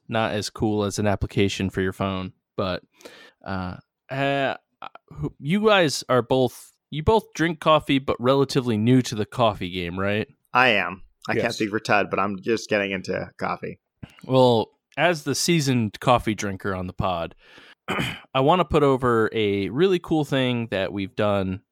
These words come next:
Speaker 1: And, um, I mean, we did it a while ago, and I wanna make sure that everybody else has the same idea or same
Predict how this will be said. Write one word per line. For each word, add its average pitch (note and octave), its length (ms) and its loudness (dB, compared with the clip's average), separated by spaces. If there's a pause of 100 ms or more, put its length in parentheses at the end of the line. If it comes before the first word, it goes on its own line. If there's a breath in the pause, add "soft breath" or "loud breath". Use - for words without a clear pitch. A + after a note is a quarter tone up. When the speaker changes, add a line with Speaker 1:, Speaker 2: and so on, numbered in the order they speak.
Speaker 1:
And, F2 560 -6 (120)
um, F2 540 -6 (260)
I A#2+ 40 -2
mean, B2 220 0
we A#2+ 120 0
did D3 220 -2
it G#2+ 100 -2
a G2 40 0
while G2 320 0
ago, F#2 420 -6 (220)
and F#2+ 540 -2
I A2 80 -2
wanna G#2+ 300 0
make G2+ 200 -4
sure F#2+ 260 -4
that F2+ 280 -4 (140)
everybody D3 380 4
else F#2 300 -2
has G2 260 0
the F#2+ 140 -8
same A#2+ 300 -2
idea G2 640 -2
or F#2+ 220 -6
same G#2 500 -2